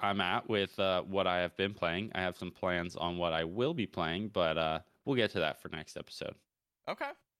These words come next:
Speaker 2: All right.
Speaker 1: I wanna hear, I wanna
Speaker 2: It's,
Speaker 1: hear what
Speaker 2: it's
Speaker 1: you're
Speaker 2: l-,
Speaker 1: playing,
Speaker 2: it's
Speaker 1: Colin.
Speaker 2: less than normal, but that's interesting. It's almost like we've inverted it. Like, Daryl had, like, a bunch of different titles, and then
Speaker 1: Yeah.
Speaker 2: you had less this time. Interesting.
Speaker 1: I, I've been playing some other stuff. I just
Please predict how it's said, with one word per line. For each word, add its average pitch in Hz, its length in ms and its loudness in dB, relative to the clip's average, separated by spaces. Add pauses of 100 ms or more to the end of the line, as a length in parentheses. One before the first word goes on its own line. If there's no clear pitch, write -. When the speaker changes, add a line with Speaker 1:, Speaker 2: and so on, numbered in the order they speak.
Speaker 2:
All 208 100 -2
right. 277 260 -6
Speaker 1:
I 98 80 0
wanna 98 180 2
hear, 107 240 4
I 101 60 2
wanna 110 140 4
Speaker 2:
It's, 98 80 0
Speaker 1:
hear 95 100 2
what 82 80 0
Speaker 2:
it's 80 80 -4
Speaker 1:
you're 87 140 -2
Speaker 2:
l-, - 40 -8
Speaker 1:
playing, 82 220 0
Speaker 2:
it's 73 80 -12
Speaker 1:
Colin. 80 160 2
Speaker 2:
less 269 260 -2
than 240 300 -6
normal, 220 400 -2
but 143 180 -4
that's 180 220 -4
interesting. 220 360 -8
It's 156 140 -4
almost 190 160 -2
like 170 120 -4
we've 156 140 -8
inverted 143 440 -4
it. - 180 -10
Like, 110 220 -8
Daryl 131 280 -2
had, 107 220 -6
like, 113 100 -6
a 113 60 -10
bunch 113 220 -10
of 113 40 -12
different 110 240 -12
titles, 104 380 -8
and 107 100 -16
then 98 360 -16
Speaker 1:
Yeah. 87 340 2
Speaker 2:
you 127 60 -6
had 123 120 -4
less 156 200 -8
this 196 100 -16
time. 64 200 -14 (240)
Interesting. - 500 -14
Speaker 1:
I, 143 260 4
I've 143 220 2
been 151 140 2
playing 101 200 2
some 87 140 -4
other 82 80 0
stuff. 76 220 -2
I 78 40 -2
just - 220 -10